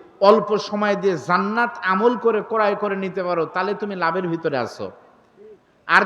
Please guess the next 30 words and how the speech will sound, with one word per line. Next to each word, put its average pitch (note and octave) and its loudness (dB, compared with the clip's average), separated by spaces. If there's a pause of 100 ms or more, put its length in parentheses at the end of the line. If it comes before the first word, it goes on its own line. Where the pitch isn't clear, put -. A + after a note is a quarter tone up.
তোমার C4 4
হায়াত A3+ 2 (100)
দিয়ে C4 8
যদি B3 -2
তুমি A#3+ -4
জান্নাত G#3 -4
ক্রয় A3+ 0
করতে G#3+ -6
না G3+ -2
পারো, G3+ -2
অল G3 0 (100)
আস - 0 (260)
ইন্নাল G#3+ 0
ইনসানা G3 -6
লাফি E3+ -2 (140)
খুসর। F3+ 2 (380)
তুমি B3+ 6
বেকুব, A3 8
বেয়াদব, F#3 4
তুমি F#3+ -2
লসের F3+ 0
ভিতরে E3 0
আছো। A#2+ -4 (440)
ভাইজান, F#3 0 (500)
সব - 0 (160)
পড়ে G#3+ 4
থাকবে, F#3+ -4
মাটিতে F#3 -6
চলে F3+ -2
যাবেন। E3 0